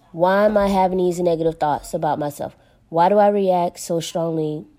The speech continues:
because this person said something I didn't like or agree with? Why do I continuously allow myself to fall back into the same habits and patterns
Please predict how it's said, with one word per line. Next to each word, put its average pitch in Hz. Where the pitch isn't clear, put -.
because 165
this 160
person 165
said 156
something 156
I 151
didn't 147
like 143
or 151
agree 147
with? 135
Why 180
do 196
I 196
continuously 175
allow 165
myself 160
to 156
fall 156
back 147
into 151
the 151
same 160
habits 160
and 165
patterns 143